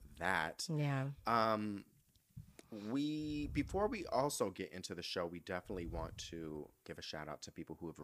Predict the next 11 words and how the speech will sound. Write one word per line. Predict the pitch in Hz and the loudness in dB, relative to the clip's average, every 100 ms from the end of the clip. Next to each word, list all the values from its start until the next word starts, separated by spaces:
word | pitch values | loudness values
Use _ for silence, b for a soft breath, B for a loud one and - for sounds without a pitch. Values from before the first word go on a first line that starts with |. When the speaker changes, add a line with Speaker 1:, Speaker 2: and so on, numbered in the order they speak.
| 71 | -8
Speaker 1:
rated | 78 76 76 - | -4 -4 -6 -8
and | 73 | -10
reviewed | 73 73 73 71 - _ _ _ - | -10 -10 -12 -12 -16 _ _ _ -4
this | 151 | -2
podcast | - 123 - 107 104 - | 0 -2 0 -4 -4 -2
five | 87 87 | 0 0
stars | - 78 78 82 - 80 | -2 -2 0 -2 -6 -10
and | 73 71 - - | -12 -14 -16 -8
five | 73 73 | -6 -6
stars | - 64 65 - | -8 -10 -10 -6
only. | 151 104 80 107 | -4 -4 -4 -6